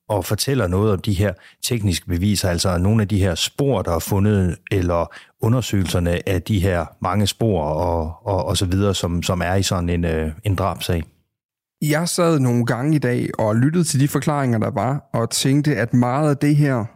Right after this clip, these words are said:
Speaker 2: må være på skrift. Altså, det, det henviste anklageren faktisk også til flere gange i afhøringerne af både politifolkene og obducenten, som vi kommer tilbage til, men ligesom siger, øh,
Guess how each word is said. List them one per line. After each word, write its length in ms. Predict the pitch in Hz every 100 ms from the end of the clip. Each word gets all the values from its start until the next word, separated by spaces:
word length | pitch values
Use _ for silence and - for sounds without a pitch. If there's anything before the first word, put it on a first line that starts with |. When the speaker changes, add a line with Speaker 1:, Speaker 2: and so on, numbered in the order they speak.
| - -
Speaker 2:
må 640 | 117 127 139 143 - 117
være 220 | 117 107 107
på 120 | -
skrift. 480 | 113 - - - - _ _ _ _ _ _ _
Altså, 360 | 123 113 110 107
det, 440 | - 117 123 127 -
det 100 | 123
henviste 380 | 135 147 135 127
anklageren 360 | 139 - 104
faktisk 260 | 113 113 127
også 140 | 117
til 200 | - 131
flere 260 | 131 120 123
gange 240 | 113 117
i 40 | 104
afhøringerne 600 | 117 131 107 101 95 95
af 100 | -
både 180 | 117
politifolkene 720 | 127 113 - 139 110 101 - 120
og 160 | 123
obducenten, 760 | 123 - 120 - 135 143 101 107
som 140 | - 110
vi 60 |
kommer 200 | - 104
tilbage 360 | 104 - 113 127
til, 280 | - 113 117
men 160 | 113
ligesom 220 | 120 127
siger, 340 | 117 120 110 104 - _ _ _ _ _ -
øh, 200 | 104